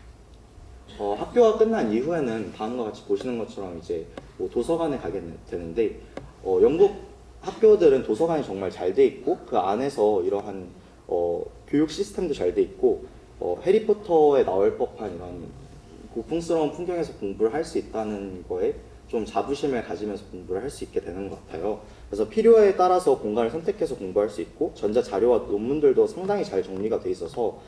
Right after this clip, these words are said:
학업에 큰 도움이 됩니다. 학교가 끝난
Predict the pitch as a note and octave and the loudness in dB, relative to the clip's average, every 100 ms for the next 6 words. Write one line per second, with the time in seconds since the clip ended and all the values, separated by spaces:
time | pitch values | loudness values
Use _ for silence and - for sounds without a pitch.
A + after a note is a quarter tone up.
0 | - - F3 F3+ D#3 C3+ F#3 F2 F2+ E2+ | -20 -6 2 4 4 4 -2 -4 -8 -8
1 | E2 - - - - - - - - - | -10 -14 -20 -20 -20 -20 -20 -20 -20 -20
2 | - - - - - - - - - - | -20 -20 -20 -20 -20 -20 -20 -20 -20 -20
3 | - - - - - - - - - - | -20 -20 -20 -20 -20 -20 -20 -20 -20 -20
4 | - - - - - - - G3 A#3 A3 | -20 -20 -20 -20 -20 -18 -10 -2 6 6
5 | G3+ A3 A3+ D3+ | 6 4 4 2